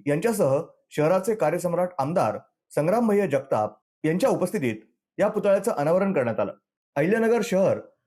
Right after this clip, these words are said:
संत रविदास विकास केंद्राकरता महानगरपालिकेच्या माध्यमातून एक एकर जागेत उभारणी करण्यासाठी एक कोटी रुपये निधी मान्य नामदार उपमुख्यमंत्री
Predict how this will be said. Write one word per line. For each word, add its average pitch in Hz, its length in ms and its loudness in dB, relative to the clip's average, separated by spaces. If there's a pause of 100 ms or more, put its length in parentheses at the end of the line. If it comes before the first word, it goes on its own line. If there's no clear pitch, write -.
(140)
संत 202 200 0
रविदास 180 500 2
विकास 135 380 -2
केंद्राकरता 151 680 -2 (840)
महानगरपालिकेच्या 202 840 0
माध्यमातून 139 580 -2 (800)
एक 220 300 0
एकर 175 200 -2
जागेत 147 340 0 (680)
उभारणी 208 360 2
करण्यासाठी 180 500 0 (300)
एक 220 200 0
कोटी 196 220 0
रुपये - 320 0 (360)
निधी 156 560 -2 (200)
मान्य 190 240 0
नामदार 202 360 0 (160)
उपमुख्यमंत्री 170 720 -2